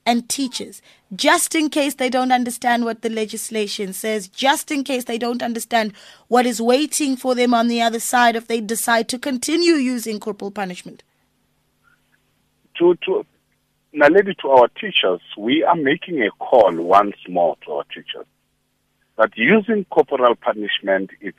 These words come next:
Speaker 2: illegal. And we're calling our teacher, on our teachers not to risk their careers and their lives because of use of corporal punishment. Let them look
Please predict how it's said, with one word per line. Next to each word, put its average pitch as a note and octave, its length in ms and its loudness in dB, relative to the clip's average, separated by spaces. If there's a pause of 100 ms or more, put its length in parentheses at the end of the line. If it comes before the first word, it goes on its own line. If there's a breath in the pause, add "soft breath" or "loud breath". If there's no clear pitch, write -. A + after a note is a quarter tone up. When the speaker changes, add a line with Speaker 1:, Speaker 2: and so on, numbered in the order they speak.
(120)
Speaker 2:
illegal. F#2 640 -4 (920 loud breath)
And B2 220 2
we're A2+ 120 0
calling G3+ 400 2
our D3+ 180 6
teacher, C#3 440 -6
on C#3+ 120 2
our G#2+ 120 6
teachers A2 440 0
not G2 220 0 (100)
to G#2 100 -2
risk A2 380 -2 (180)
their F2+ 220 2
careers F#2 580 0 (140)
and E3+ 260 0
their F2 160 4
lives D#2 460 -4 (640 soft breath)
because G2+ 480 2
of G2 140 0 (120)
use A#2+ 320 0
of - 80 0 (100)
corporal - 420 -6
punishment. - 440 -12
Let F#3+ 180 4
them A3+ 300 2
look E3+ 140 0